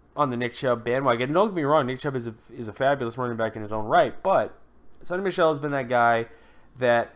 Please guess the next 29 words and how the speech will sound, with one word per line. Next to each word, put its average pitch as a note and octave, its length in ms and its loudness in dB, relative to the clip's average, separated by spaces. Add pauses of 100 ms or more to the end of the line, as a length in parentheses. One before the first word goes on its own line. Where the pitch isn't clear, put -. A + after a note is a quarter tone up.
(160)
has A#2 380 0
flipped G3 340 -2
the D3 100 -4
script, - 600 -4
you A#2+ 80 -10
know, A2 380 -2
uh, G2+ 260 0
where A#2+ 300 2
a A#2 40 2
lot C3+ 200 6
of C#3 40 -2
people C#3 180 -6
were C3 100 0
saying B2 340 -2
you A#2 80 -2
had A2 140 -2
Nick G#2+ 160 -8
Chubb E3 260 4
and C3+ 100 -2
then C3 120 -6
you B2 100 -4
had A2+ 220 0
Sony G#2 180 -10
Michel, C3+ 460 2
who B2 100 -4
was A2+ 140 -8
kind A2+ 200 -2
of G#2 120 -4
a G2 260 -2